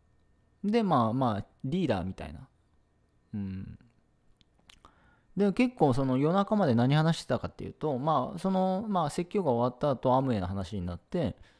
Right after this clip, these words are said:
まあ、「聞き役すごいっすね」みたいな。で、の-、そのな-、鍋の紹介とかね、熱弁されましたね。「これいくらだと思う？」みたいな。「いやー、ちょっとわかんないっす」。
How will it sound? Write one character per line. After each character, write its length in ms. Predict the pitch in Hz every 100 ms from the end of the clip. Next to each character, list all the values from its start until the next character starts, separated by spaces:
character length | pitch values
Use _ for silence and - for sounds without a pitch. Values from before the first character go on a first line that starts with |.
| _ _
ま 220 | 123 110 113
あ、 40 |
「聞 440 | - - 127 113 110
き 40 |
役 220 | 107 -
す 240 | 101 - 139
ご 100 | 165
い 20 |
っ 20 |
す 140 | - 135
ね」 140 | 120
み 80 | 127
た 120 | -
い 20 | -
な。 20 | - _ _ _ _ _ _ _ _
で、 100 | -
の-、 180 | 110 117
そ 100 | 113 120
の 40 |
な-、 220 | 147 160 135
鍋 300 | 151 175 143
の 120 | 110
紹 200 | - 110
介 180 | 117 113
と 80 |
か 100 | 101
ね、 80 | 98
熱 300 | 98 117 -
弁 120 | 135
さ 100 | 127
れ 80 | 123
ま 80 | 120
し 60 | -
た 80 |
ね。 140 | - - _ _ _
「こ 100 | -
れ 60 | 147
い 40 |
く 100 | 151
ら 60 | 107
だ 100 | 90
と 100 | 92
思 180 | 95 95
う？」 60 | 95
み 100 | 98
た 100 | -
い 20 | -
な。 60 | - - _ _ - -
「い 40 | 135
や 40 |
ー、 200 | 113 110
ち 60 | -
ょ 20 |
っ 20 |
と 60 | 123
わ 40 | -
か 120 | 123
ん 40 |
な 60 | 113
い 20 |
っ 40 |
す」。 80 | -